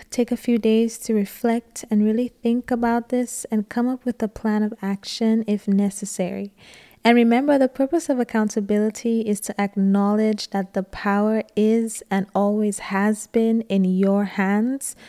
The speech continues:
And once you realize that and start making adjustments, you'll start living the life of your dreams versus waiting on somebody to hand it to you.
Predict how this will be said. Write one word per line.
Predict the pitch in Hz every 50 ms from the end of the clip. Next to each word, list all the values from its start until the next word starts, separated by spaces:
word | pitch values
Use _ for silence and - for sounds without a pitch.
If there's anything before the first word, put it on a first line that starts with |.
| - - - - -
And | - 220
once | 214 220 233 233 - -
you | 262 233
realize | 208 214 214 226 233 233 240 240 240 247 - -
that | - 254 254 254 262 - - -
and | 202 202
start | 196 - - 214 208 202 -
making | 202 202 196 - 208 196
adjustments, | - 185 180 - - - - 196 190 196 - - - 240 233 240 240 247 247 247 - - -
you'll | 208 208 208 208
start | - - - 220 208 -
living | 196 196 196 202 202 202 196
the | 190 180
life | 180 180 180 180 190 - -
of | - 185 185
your | 190 185 180
dreams | 180 - - 196 196 202 208 214 220 208
versus | - 208 196 196 - - 196 185 175
waiting | - 180 185 190 190 - - 208 196
on | 196 190 185 190
somebody | - - - 190 185 185 180 180 180 180 175 170
to | - - 175
hand | 151 147 - 190 185 185 185 180 175
it | 170 - _ -
to | - -
you. | 170 165 185 185 185 190